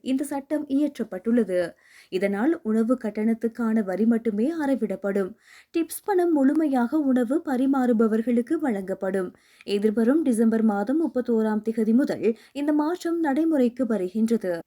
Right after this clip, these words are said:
டிஜிட்டல் பரிவர்த்தனை வளர்ச்சியோடு டிப்ஸ் கொடுக்கும் முறைமை மாற்றமடைந்துள்ளது. முடிவில் கிரெடிட் அட்டை செயலிகள் மூலமாக ஐந்து, பத்து யூரோ போன்ற தீர்மானித்த தொகைகளை தேர்வு செய்து டிப்ஸ் அளிக்க வாடிக்கையாளர்களுக்கு வசதி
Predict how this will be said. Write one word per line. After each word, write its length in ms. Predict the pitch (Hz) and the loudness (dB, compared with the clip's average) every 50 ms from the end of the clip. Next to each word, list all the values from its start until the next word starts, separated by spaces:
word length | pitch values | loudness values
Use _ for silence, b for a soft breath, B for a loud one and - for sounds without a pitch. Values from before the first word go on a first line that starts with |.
| _ - 196 190 | _ -10 -4 0
டிஜிட்டல் 480 | 247 254 233 311 320 - 370 359 359 370 - | 0 0 0 0 -4 -2 0 2 2 2 2
பரிவர்த்தனை 580 | 311 262 254 277 269 311 277 269 - 269 254 247 240 202 | 2 2 2 2 2 0 0 0 -2 0 0 0 0 0
வளர்ச்சியோடு 680 | 196 190 202 214 233 - - 262 254 233 220 226 226 330 330 - | 0 0 0 0 0 -2 0 2 4 4 4 4 4 2 0 -2
டிப்ஸ் 320 | 285 254 - - - - | -4 -6 -6 -10 -8 -2
கொடுக்கும் 400 | 277 262 240 233 - 254 220 220 | 0 0 0 0 0 0 2 2
முறைமை 380 | 208 196 214 240 226 220 220 254 330 339 320 | 2 2 2 2 4 4 2 2 0 0 -2
மாற்றமடைந்துள்ளது. 960 | 277 277 285 285 - 269 226 208 185 185 190 190 175 220 247 254 240 214 202 175 160 b b b b b b b 180 | -4 -4 -4 -4 0 0 0 0 0 -2 -4 -2 0 2 2 2 2 0 -2 -4 -4 b b b b b b b -4
முடிவில் 460 | 180 196 202 240 226 - 240 294 359 - - | -2 0 2 2 2 2 2 2 2 0 -2
கிரெடிட் 380 | - 240 220 233 247 233 - 226 | -4 0 0 0 0 0 -2 -4
அட்டை 240 | 214 214 - 247 285 349 339 - | -4 -2 -2 0 0 0 0 0
செயலிகள் 520 | 254 226 240 233 240 233 220 240 233 233 214 208 | 0 2 4 4 2 2 2 2 2 2 2 2
மூலமாக 480 | 208 208 214 208 208 233 262 277 262 - 175 170 185 226 B B B B B - 247 262 | 2 0 2 2 2 2 2 0 -2 -4 -4 -2 -2 -4 B B B B B -4 0 0
ஐந்து, 260 | 311 381 381 330 339 359 359 - | 0 0 0 0 0 -2 -2 -2
பத்து 280 | 294 269 254 - - 359 359 311 | -2 -4 -2 -2 0 0 2 2
யூரோ 240 | 311 277 262 269 269 262 - | 2 2 2 2 0 0 0
போன்ற 320 | 254 247 240 240 269 330 349 - | 0 2 2 2 0 -2 -2 0
தீர்மானித்த 600 | 302 302 320 349 349 339 320 302 285 277 - 254 247 | 0 0 0 0 -2 -2 -2 -2 -2 -2 -2 -2 -2
தொகைகளை 420 | 240 240 254 247 220 240 233 233 233 226 - | 0 0 0 0 0 2 2 2 2 0 0
தேர்வு 280 | 220 208 208 202 226 226 - | 0 0 0 0 -2 -2 0
செய்து 280 | 233 247 262 - 165 135 165 214 B B B B B _ | 0 0 0 0 0 -2 -2 -2 B B B B B _
டிப்ஸ் 280 | - 339 339 - - - 427 | -6 -6 -6 -6 -8 -4 -2
அளிக்க 300 | 370 349 330 - 339 311 302 | -2 -2 -2 -2 -4 -2 0
வாடிக்கையாளர்களுக்கு 1040 | 269 262 277 311 330 - 330 320 302 277 269 269 262 247 240 269 247 247 240 - 320 349 | 0 0 0 0 -2 -2 -2 -2 0 2 2 2 0 0 0 0 0 0 0 0 -2 -2
வசதி 400 | 311 285 269 - 294 240 254 | -2 -2 -2 -2 -2 0 0